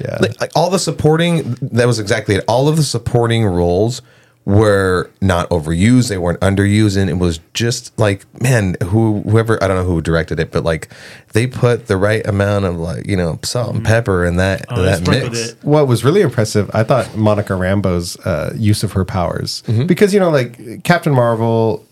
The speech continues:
Speaker 1: okay, you know, lasers and strength and flying,
Speaker 3: Mm-hmm.
Speaker 1: and then Miss Marvel, you know, stretchy, uh, essentially
Speaker 2: Hard
Speaker 1: stretchy
Speaker 2: light.
Speaker 1: powers and
Speaker 2: Yeah.
Speaker 1: hard light, yeah. But, uh, Monica Rambeau had, like,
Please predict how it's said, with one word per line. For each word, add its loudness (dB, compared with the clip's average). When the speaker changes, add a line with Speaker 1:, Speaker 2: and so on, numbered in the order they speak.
Speaker 1:
okay, 0
you 2
know, -2
lasers 2
and 2
strength -2
and -4
flying, -2
Speaker 3:
Mm-hmm. -8
Speaker 1:
and -2
then 0
Miss 2
Marvel, 0
you 0
know, -2
stretchy, -2
uh, 0
essentially -2
Speaker 2:
Hard 2
Speaker 1:
stretchy 0
Speaker 2:
light. -4
Speaker 1:
powers 2
and 4
Speaker 2:
Yeah. 4
Speaker 1:
hard 0
light, -4
yeah. 0
But, 2
uh, 0
Monica 2
Rambeau 2
had, 0
like, -4